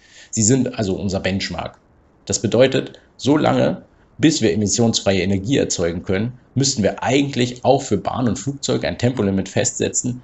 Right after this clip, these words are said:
welches dann vielleicht so bei dreihundert K M H liegt, da der Luftwiderstand sonst den Energieverbrauch einfach überproportional in die Höhe treibt. Denn auch ein Zug oder eine Magnetschwebebahn benötigen natürlich bei vierhundert K M H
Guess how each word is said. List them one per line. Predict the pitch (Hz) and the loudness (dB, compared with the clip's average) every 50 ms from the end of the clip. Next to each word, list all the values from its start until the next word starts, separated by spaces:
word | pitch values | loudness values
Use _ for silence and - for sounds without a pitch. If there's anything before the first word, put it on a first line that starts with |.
| - - | -10 -6
welches | - 98 98 95 - - | -4 -4 -4 -2 -2 -2
dann | - - 127 139 | -2 -2 -2 -4
vielleicht | 135 - 104 92 90 98 104 - - | -4 -4 -2 -2 -2 -4 -4 -2 -2
so | 104 95 | -2 -2
bei | 95 98 90 87 85 - _ | -2 -4 -6 -8 -10 -14 _
dreihundert | - - 101 117 131 98 92 90 82 82 - - | -4 -2 0 2 2 2 0 -2 -4 -6 -8 -8
K | 95 | -8
M | 87 82 - | -8 -8 -8
H | 82 80 | -8 -8
liegt, | 85 85 87 - - - _ _ _ _ - | -8 -8 -10 -12 -16 -20 _ _ _ _ -2
da | 101 | -2
der | 95 98 | 0 2
Luftwiderstand | 110 135 135 - - - 110 104 - - 117 120 143 143 - | 2 0 0 0 0 2 2 2 4 4 2 2 2 0 -2
sonst | - 98 113 123 - - | -2 0 2 2 0 0
den | 110 101 | -2 -2
Energieverbrauch | - 95 98 98 87 90 95 - - 117 - - - 98 113 - - | -2 -2 -4 -4 -4 -6 -6 -4 -4 -4 -2 -2 -2 -2 -2 -2 -4
einfach | - - 95 101 - 98 98 - - | -6 -8 -8 -8 -8 -10 -10 -6 -4
überproportional | 139 135 127 131 131 131 - 98 98 - 95 95 - - 104 95 92 101 113 | -2 0 2 2 0 0 -4 -8 -6 -6 -6 -6 -4 -4 -4 -2 0 0 0
in | 120 | 0
die | 127 131 | 0 0
Höhe | 185 202 104 | 2 0 0
treibt. | - - - 80 80 73 - - - _ - - - - - - - - | 0 -2 -4 -6 -6 -6 -10 -16 -20 _ -20 -20 -20 -20 -20 -20 -12 -6
Denn | - 101 - | -6 -4 0
auch | - - 208 | 0 0 0
ein | - 101 - | 0 -2 -4
Zug | - - - 165 185 - - | -4 -4 -2 -4 -2 -2 -2
oder | 104 101 92 | 0 0 0
eine | 92 98 98 | 0 0 -2
Magnetschwebebahn | 92 90 90 - 95 104 117 113 - - - 110 120 123 117 - - - 95 123 - | -2 -4 -4 -2 0 0 -2 -2 -4 -2 0 0 0 0 0 0 2 2 2 0 0
benötigen | 107 101 101 107 104 127 120 120 | 0 0 0 0 0 0 -2 -2
natürlich | 104 98 - 120 120 117 - | -2 -2 -2 -2 -2 -2 -2
bei | - 82 | -4 -6
vierhundert | - - - - 104 104 101 107 117 120 120 - | -6 -8 -6 -2 0 2 2 4 2 2 0 0
K | - 120 107 | -2 -4 -4
M | 113 | -2
H | 120 127 131 135 131 | -4 -4 -4 -4 -4